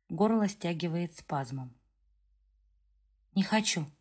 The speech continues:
Я снова закрываю глаза. Если Давид со своей любовницей собираются продолжать измываться надо мной,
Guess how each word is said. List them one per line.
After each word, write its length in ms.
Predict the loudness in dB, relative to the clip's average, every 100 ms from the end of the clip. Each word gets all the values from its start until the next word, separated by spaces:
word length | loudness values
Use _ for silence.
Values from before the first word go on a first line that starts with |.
| _ _ _ _ _ _ _ _ _ 0
Я 220 | 2 2
снова 340 | 4 2 2
закрываю 540 | 0 -4 -4 -2 -2 -2
глаза. 420 | -4 -4 -8 -12 _ _ _ _ _ _ _ _ _ _ _ _ _
Если 380 | 0 2 2 2
Давид 400 | 4 4 4 2
со 80 |
своей 380 | -2 0 2 4
любовницей 720 | 2 2 2 2 0 0 -4
собираются 680 | -6 -4 0 2 2 0 -6
продолжать 680 | -6 -2 0 0 0 -4 -6
измываться 680 | -6 -2 -2 0 0 -2 -4
надо 260 | -4 -2 -2
мной, 380 | -2 -2 -4